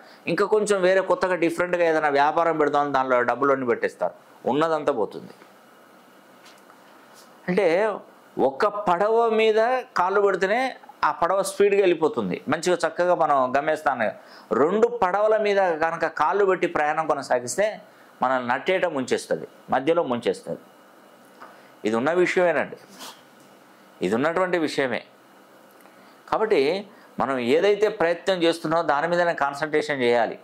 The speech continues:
అది నడుస్తుంటే దాన్ని ఇంకా డెవలప్ చేసుకోండి, ఇంకా నాలుగైదు బ్రాంచ్‌లు పెట్టుకోండి, ఇంకా రకరకాలుగా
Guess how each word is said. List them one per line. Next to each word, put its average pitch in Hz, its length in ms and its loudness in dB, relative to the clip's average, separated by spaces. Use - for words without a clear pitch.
అది 123 120 0
నడుస్తుంటే 190 760 0
దాన్ని 170 220 -2
ఇంకా 160 220 -2
డెవలప్ 143 400 0
చేసుకోండి, 117 460 -2
ఇంకా 147 280 0
నాలుగైదు 143 400 0
బ్రాంచ్‌లు 143 460 0
పెట్టుకోండి, 113 420 -2
ఇంకా 165 320 0
రకరకాలుగా 165 640 2